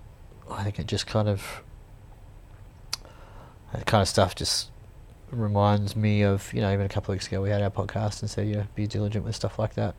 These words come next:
with any kind of health thing, pay more attention to it, 'cause I think, uh, I'm not suggesting that any of that stuff could have been helped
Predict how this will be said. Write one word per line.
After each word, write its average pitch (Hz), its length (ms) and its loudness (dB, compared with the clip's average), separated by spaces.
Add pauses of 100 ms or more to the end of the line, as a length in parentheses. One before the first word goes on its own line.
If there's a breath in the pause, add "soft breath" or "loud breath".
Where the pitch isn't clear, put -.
(300)
with 107 340 0 (140)
any 110 200 2
kind 110 240 4
of 110 140 4 (600)
health 110 180 0
thing, 113 260 -2 (320)
pay 113 120 0
more 107 160 0
attention 110 340 -2
to - 180 0
it, 107 100 -2 (300)
'cause - 220 -8
I 117 80 -2
think, - 320 -6
uh, 120 180 0 (1000 loud breath)
I'm 117 160 10
not 113 180 8
suggesting 110 440 2
that 107 160 4
any 110 220 6
of 104 80 4
that 107 180 6
stuff - 480 4 (500)
could 113 220 4
have 104 180 4
been 110 260 2
helped - 440 -2